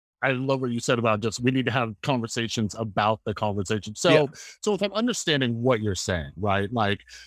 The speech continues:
Speaker 1: you know, race, these conversations about gender, like, I, I don't see them going away anytime soon. But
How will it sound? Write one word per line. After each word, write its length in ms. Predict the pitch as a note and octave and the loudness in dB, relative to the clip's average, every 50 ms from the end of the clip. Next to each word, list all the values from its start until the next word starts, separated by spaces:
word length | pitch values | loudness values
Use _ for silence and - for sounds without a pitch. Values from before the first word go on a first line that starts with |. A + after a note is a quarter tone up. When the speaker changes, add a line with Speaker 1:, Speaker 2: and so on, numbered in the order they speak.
| - _ _ _ _ _ _ | -20 _ _ _ _ _ _
Speaker 1:
you 120 | - D#3 | 2 4
know, 360 | C#3+ B2+ A#2 A2+ A2 A2 G#2+ - | 4 4 4 2 2 -2 -4 -6
race, 420 | A#2+ B2 C3 D3+ C#3 B2+ A#2 - - | -4 0 2 2 2 2 0 -4 -6
these 140 | C3 A2+ - | -6 -6 -4
conversations 600 | - D3+ C#3 C3+ B2+ - C#3 C3 - - B2 - | -2 -2 -2 -2 -2 -4 -4 -4 -4 -4 -6 -2
about 240 | - B2 A#2 A2 G#2 | 0 0 0 2 0
gender, 240 | G2 A#2+ A2 G#2+ A2 | -2 -2 -2 -2 -2
like, 160 | B2+ B2+ A#2+ | -4 -2 0
I, 160 | D3 F3 F#3+ - | 2 2 2 2
I 120 | D3+ E3+ F3 | 2 2 2
don't 200 | F3 D#3 C3 - | 2 0 -2 -2
see 140 | - C#3 | -2 -2
them 220 | A#2 A#2+ A#2 A2 G#2 - | -2 0 -2 -2 -2 0
going 260 | A#2+ A#2 A#2+ A#2 G#2+ | 2 2 2 2 0
away 420 | G2+ G2 G#2+ G#2+ G#2 G#2 G#2 G2+ - | 0 0 2 0 0 0 -2 -4 -2
anytime 480 | C3+ C3+ B2 A2+ - - A#2 G#2+ G2+ | -2 0 0 0 -2 -2 -2 -2 -2
soon. 300 | G2+ - - B2 A2 G#2+ | -4 -4 -2 -2 -2 -2
But 300 | G2 - C3 B2 A#2 - | -2 0 2 2 2 0